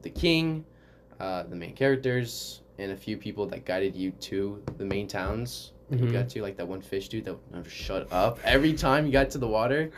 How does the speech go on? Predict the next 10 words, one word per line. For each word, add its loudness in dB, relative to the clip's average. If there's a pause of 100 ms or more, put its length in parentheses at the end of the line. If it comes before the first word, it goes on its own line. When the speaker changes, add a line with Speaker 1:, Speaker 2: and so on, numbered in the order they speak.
(340)
Speaker 2:
Yeah. 4
Speaker 1:
gosh, -12 (120)
yeah, 0 (600)
you 0
didn't 2
really -2 (160)
know -8
anybody -8
else. -12
Speaker 2:
Yeah. 0